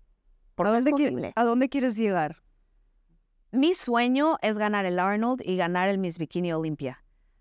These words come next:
Speaker 1: Y ahorita lo
Speaker 2: Eh,
Speaker 1: digo y lo siento imposible, o sea, ojo,
Speaker 2: pero
Speaker 1: siento que eso, y, y se-, y yo soy muy realista, eh, ojo, soy muy realista. Eh, es una meta muy poco probable por mi estructura y mi genética,
Speaker 2: Ujú.
Speaker 1: pero no es imposible.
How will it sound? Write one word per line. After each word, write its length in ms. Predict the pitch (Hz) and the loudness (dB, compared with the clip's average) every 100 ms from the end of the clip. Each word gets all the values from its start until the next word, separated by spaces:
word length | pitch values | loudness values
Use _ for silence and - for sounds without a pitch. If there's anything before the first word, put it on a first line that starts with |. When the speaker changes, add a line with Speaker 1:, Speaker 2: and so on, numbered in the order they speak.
| _ _ | _ _
Speaker 1:
Y 120 | 175 | 0
ahorita 380 | 208 196 208 320 | 2 2 0 2
lo 100 | 247 | 2
Speaker 2:
Eh, 40 | 220 | 2
Speaker 1:
digo 240 | 208 233 | 2 2
y 40 | 277 | 2
lo 120 | 185 | 0
siento 260 | 214 214 262 | -2 -2 -4
imposible, 480 | 185 160 285 269 | -4 -2 0 0
o 40 | 190 | 0
sea, 160 | 240 | -2
ojo, 140 | 208 294 | -2 -2
Speaker 2:
pero 340 | 220 226 170 - _ | 0 0 -2 -6 _
Speaker 1:
siento 340 | - 277 339 | -4 -2 -2
que 100 | 330 | -2
eso, 140 | 311 - | -2 0
y, 120 | 208 208 | -2 0
y 100 | 196 | -2
se-, 140 | 208 220 | -2 -2
y 120 | 220 | 0
yo 140 | 254 | 0
soy 120 | 277 | 0
muy 160 | 302 294 | 0 0
realista, 480 | 320 285 277 175 160 | 0 0 -2 -2 0
eh, 80 | 220 | 0
ojo, 320 | 202 156 - | 0 -4 -4
soy 160 | - 220 | -4 0
muy 200 | 220 302 | 0 2
realista. 520 | 302 226 202 131 107 _ _ _ | 2 0 -2 -6 -8 _ _ _
Eh, 180 | - 196 - | -2 0 2
es 140 | 233 | 2
una 180 | 294 269 | 2 4
meta 420 | 254 247 254 240 _ - | 2 2 0 0 _ -8
muy 320 | 190 262 330 | 0 2 2
poco 340 | 302 254 240 233 | 2 0 0 -2
probable 640 | 185 170 170 165 170 214 - _ - _ - | 0 0 0 0 0 -2 -6 _ -20 _ -2
por 200 | 208 190 | 0 0
mi 140 | 196 | -2
estructura 640 | 180 - 196 180 - 202 220 | -2 -2 -2 -2 2 2 4
y 60 | |
mi 120 | 214 | 2
genética, 720 | 180 - 208 190 - 180 202 | -2 -2 0 0 -2 0 2
Speaker 2:
Ujú. 360 | 220 196 190 262 - _ | 2 0 -2 -4 -8 _
Speaker 1:
pero 200 | 247 254 | 2 4
no 120 | 233 | 4
es 120 | 226 220 | 2 0
imposible. 560 | 202 160 147 117 214 | -2 -4 -4 -6 -6